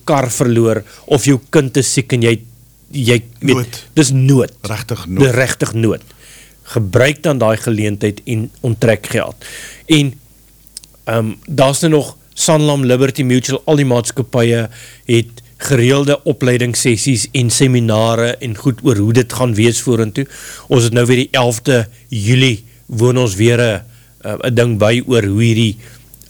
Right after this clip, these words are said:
Speaker 1: onttrekkings uit die savingspot uit hanteer gaan word.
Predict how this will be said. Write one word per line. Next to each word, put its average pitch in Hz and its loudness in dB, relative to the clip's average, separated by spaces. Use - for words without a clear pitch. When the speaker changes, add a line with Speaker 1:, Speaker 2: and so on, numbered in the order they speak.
Speaker 1:
onttrekkings 127 0
uit 123 0
die 117 2
savingspot 120 0
uit 113 -6
hanteer 113 0
gaan 117 -2
word. 104 -2